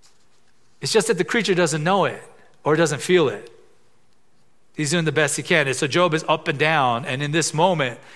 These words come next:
he, he's got some words about his worthless counselors. I'll, I'll speed through this section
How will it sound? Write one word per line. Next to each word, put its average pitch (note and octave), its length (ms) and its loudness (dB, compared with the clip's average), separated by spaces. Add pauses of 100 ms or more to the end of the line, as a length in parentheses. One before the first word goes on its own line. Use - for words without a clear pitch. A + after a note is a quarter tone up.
(640)
he, C#3+ 180 -8
he's D#3 300 0
got E3 280 0 (260)
some D3 240 -4
words C#3 440 2
about C3 260 -2
his B2+ 320 -4
worthless C3 400 -2
counselors. B2+ 720 -6
I'll, B2 160 -4
I'll C#3 160 2
speed E3 320 -4
through C#3+ 160 -8
this A#2 180 -6
section A2+ 440 -10